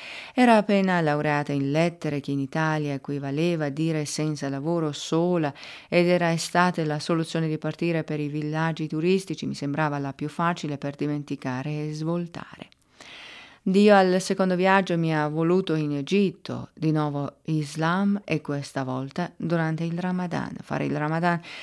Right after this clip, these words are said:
è stata una curiosità inizialmente, ma poi un grande approfondimento. Pregavo,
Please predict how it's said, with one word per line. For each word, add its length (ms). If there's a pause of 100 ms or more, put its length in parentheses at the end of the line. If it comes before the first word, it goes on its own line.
(140)
è 100
stata 340
una 200
curiosità 500
inizialmente, 840
ma 140
poi 260
un 160
grande 400
approfondimento. 840
Pregavo, 640